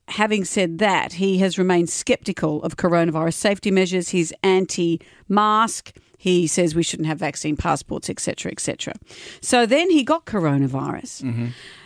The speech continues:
Speaker 1: He has tested negative now for corona, but his treatment, he said he threw everything at it, including ivermectin.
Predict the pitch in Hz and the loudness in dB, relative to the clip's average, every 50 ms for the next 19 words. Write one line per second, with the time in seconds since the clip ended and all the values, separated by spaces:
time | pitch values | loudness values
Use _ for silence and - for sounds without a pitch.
0 | - - - 240 294 311 320 320 320 311 311 285 - - - 220 202 233 220 220 | -10 0 2 4 6 6 6 6 6 4 4 4 2 0 -4 0 2 4 4 4
1 | 214 - - - 262 247 - - 233 208 196 214 214 214 180 180 160 151 139 131 | 2 0 -2 0 0 0 0 0 0 2 4 4 4 4 4 2 2 2 2 2
2 | 135 143 139 135 156 175 196 202 - - 170 151 - - 170 151 156 156 156 160 | 2 2 2 2 0 0 -2 -2 -2 -2 -2 -2 0 -2 -2 0 2 2 4 4
3 | 175 202 247 294 - 294 - - - - - - - - 226 220 226 226 262 240 | 4 2 0 -2 -6 -8 -12 -18 -20 -20 -20 -20 -2 2 2 4 4 4 2 0
4 | - - - - 302 330 240 - - 196 190 175 202 190 - 233 208 202 185 - | 0 -4 -4 0 2 2 2 2 2 2 2 4 2 2 2 2 2 2 0 -2
5 | - - 269 277 269 262 269 254 285 262 - 240 214 214 208 196 147 135 - - | -2 2 4 6 6 6 4 4 0 0 2 2 4 4 4 4 2 0 -2 -4
6 | - - 202 196 - - - 262 285 311 330 320 233 185 151 151 175 175 - _ | -2 -2 -2 -2 -2 0 2 4 6 6 6 6 6 4 4 2 0 -4 -8 _
7 | _ _ _ _ _ _ _ _ - 202 208 214 190 202 190 196 196 - - - | _ _ _ _ _ _ _ _ 2 2 4 4 4 2 2 2 2 0 -2 -4
8 | - 147 135 160 | -4 -4 -4 -4